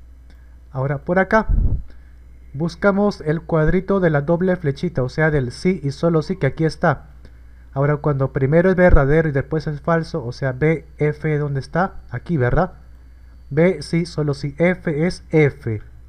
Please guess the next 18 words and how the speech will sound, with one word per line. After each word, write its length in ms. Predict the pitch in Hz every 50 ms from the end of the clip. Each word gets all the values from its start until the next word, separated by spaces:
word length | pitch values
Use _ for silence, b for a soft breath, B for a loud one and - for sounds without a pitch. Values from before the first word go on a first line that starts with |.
| - -
O 40 | 123
sea, 200 | - - 127 120
todo 380 | - - - 170 175 170 175
esto 260 | 175 175 170 - 185 175
salió 340 | - 160 147 143 147 156
F. 360 | 156 147 139 139 - 117 110 113
Ahora, 460 | 113 117 120 135 147 185 208 - - - b b b b b b b b b b b b - -
dentro 640 | - 135 156 156 156 160 165 160 - - 180 196 196
de 180 | 156 143 135
este 240 | 139 139 - 170 165
corchete, 600 | - 143 131 131 - - 147 131 - 117 113 110
va 240 | 110 113 120 135 139
bajando 420 | 147 147 139 - - 139 147 160
la 100 | 160 165
negación 540 | 175 185 196 196 208 202 196 - 214 214 190 -
y 160 | 147 151 139
ahora 260 | 135 143 143 147 -
esto. 440 | - 147 139 - - - - 120 107